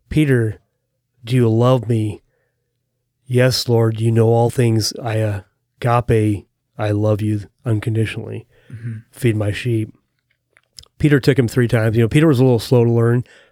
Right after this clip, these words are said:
Speaker 1: probably a lot like me and <laughs> you, you know, but that agape love, to love unconditionally, no judgment, because we're called to, what, love the Lord God with all of our heart, mind, and soul, love our neighbor as ourselves. Two greatest commandments.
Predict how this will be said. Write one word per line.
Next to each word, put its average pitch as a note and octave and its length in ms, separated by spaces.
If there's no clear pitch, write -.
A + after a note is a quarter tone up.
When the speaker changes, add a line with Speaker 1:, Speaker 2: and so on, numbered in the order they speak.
Speaker 1:
probably C#3+ 200
a C3 40
lot C3 120
like A#2+ 200
me B2 300
and A2+ 160
<laughs> - 0
you, D3+ 300
you D3 120
know, C3+ 240
but B2+ 320
that B2 260
agape A#2 400
love, A2 280
to A#2 100
love A#2 360
unconditionally, A2+ 720
no B2 240
judgment, A#2 800
because B2 300
we're C3+ 100
called C3+ 300
to, A#2 200
what, G2+ 160
love B2+ 180
the A#2+ 80
Lord A#2+ 200
God A#2+ 180
with A#2 80
all A#2+ 100
of A#2 40
our A#2 120
heart, A#2+ 340
mind, A#2+ 220
and A#2 100
soul, A#2 400
love A#2 160
our A2+ 100
neighbor A#2 260
as A2+ 120
ourselves. A2+ 500
Two E3 140
greatest C#3+ 240
commandments. B2 520